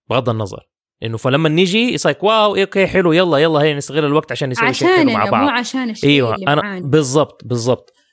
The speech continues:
Speaker 1: فممكن حتى مو شرط، ممكن ناس مثلًا، يعني، ي-، يبغوا العلاقة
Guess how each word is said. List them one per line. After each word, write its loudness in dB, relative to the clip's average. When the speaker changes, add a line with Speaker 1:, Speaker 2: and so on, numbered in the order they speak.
Speaker 1:
فممكن 0
حتى -2
مو 0
شرط، -2
ممكن -4
ناس 0
مثلًا، 0
يعني، -2
ي-، -10
يبغوا 0
العلاقة 0